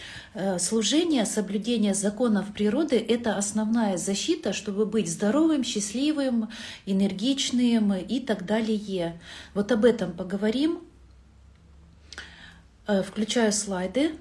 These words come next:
Также напоминаю, приглашаю на курс «Профессия психолог-коуч». Э, восемнадцатая группа стартует, э, первого марта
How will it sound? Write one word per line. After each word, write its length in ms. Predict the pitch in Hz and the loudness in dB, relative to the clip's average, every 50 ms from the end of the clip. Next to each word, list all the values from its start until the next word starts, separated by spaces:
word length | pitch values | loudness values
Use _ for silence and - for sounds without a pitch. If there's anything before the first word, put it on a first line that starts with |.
| - - - - - - - - - - - - - _ - - - - - - - - | -18 -20 -20 -20 -20 -20 -20 -20 -20 -20 -20 -20 -20 _ -20 -20 -18 -16 -18 -16 -8 -2
Также 280 | - 226 214 220 233 226 | 0 0 2 4 4 4
напоминаю, 640 | 220 220 - 226 226 240 240 233 240 214 190 190 | 4 4 2 2 4 4 4 4 4 4 4 2
приглашаю 580 | - 208 202 202 208 220 214 - 247 226 196 185 | 0 -2 -2 0 0 0 0 0 2 2 2 2
на 120 | 190 190 | 2 0
курс 400 | 190 - - 285 320 - - - | -2 -2 0 0 2 2 0 -4
«Профессия 640 | - - 214 208 202 208 220 277 302 - - 285 226 | -6 -2 -2 -2 0 0 0 0 0 2 2 2 0
психолог-коуч». 1200 | 202 - - 202 202 - - 247 262 277 277 277 - - 214 202 196 196 185 180 185 - - - - - - - - - - - - - - - | 0 0 -4 -4 -4 -2 -2 0 0 0 -4 -4 -2 0 0 2 2 0 -2 -4 -4 -10 -12 -12 -14 -20 -20 -20 -20 -20 -20 -20 -20 -20 -18 -10
Э, 500 | - 185 190 190 196 190 185 185 180 175 175 - - - | -8 -4 -4 -2 -2 -2 -4 -4 -6 -8 -10 -12 -12 -4
восемнадцатая 800 | - 208 208 208 - 240 233 233 220 226 - - - 196 185 | 0 2 2 4 4 4 4 4 4 2 0 -2 -2 -2 -2
группа 340 | 175 185 226 302 330 - 311 | -2 -2 -2 -2 2 2 0
стартует, 880 | 240 - - - 196 196 202 - 254 269 285 285 285 277 277 - - - | 0 0 -4 -4 -6 -6 -6 -6 -4 -2 -2 -2 -2 -4 -6 -8 -8 -4
э, 160 | 202 190 175 | -4 -4 -4
первого 500 | 170 - 220 233 240 233 226 208 208 190 | -2 -2 -2 0 0 0 -2 -2 -2 -2
марта 640 | 190 196 220 262 294 311 - - 254 214 185 175 | -2 0 0 0 -2 -4 -4 -4 -4 -2 -2 -4